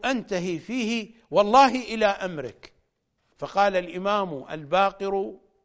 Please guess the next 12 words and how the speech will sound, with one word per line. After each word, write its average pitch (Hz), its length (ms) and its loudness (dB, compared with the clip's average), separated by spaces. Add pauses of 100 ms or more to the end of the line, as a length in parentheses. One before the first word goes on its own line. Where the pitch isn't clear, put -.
(600)
"هو 214 320 6
والله 220 460 6
التسليم، 113 680 -12 (500)
وإلا 202 460 -4
فالذبح، 170 760 -6 (600)
وإلا 202 340 -4
فالهلاك. 170 800 -4 (1300)
نجاتكم 269 800 8
بالتسليم 143 840 -8 (680)
يا 151 180 -2
أيها 165 260 -4
الشيعة." 120 480 -12